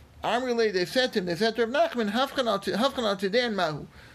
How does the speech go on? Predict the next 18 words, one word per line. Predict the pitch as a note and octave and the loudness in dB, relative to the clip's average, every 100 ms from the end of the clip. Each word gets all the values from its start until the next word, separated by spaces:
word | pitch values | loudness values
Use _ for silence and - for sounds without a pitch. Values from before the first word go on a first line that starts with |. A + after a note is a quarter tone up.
| - | -6
What's | - C4 C4+ | 0 0 0
the | B3 | -4
din | A3+ C#4+ A#3+ | -2 -2 -2
if | G#3+ | -2
we | G#3+ | -4
take | C4 A#3+ | -2 -2
this | A3 G3 | -2 -6
four | A3+ A#3 | -2 -2
tefach | A#3 G3 F#3 E3+ | 0 -2 -2 -4
board | A#3 C#4 A#3 A3 - - - F3 | 0 2 2 0 -6 -20 -10 -4
and | F3+ | -2
we | |
turn | F3 B3+ B3+ | 0 0 2
it | A3 | 2
up | - F3+ | 0 0
on | F3+ | 0
its | F3 E3 | 0 -4
side? | - - - | -6 -8 -10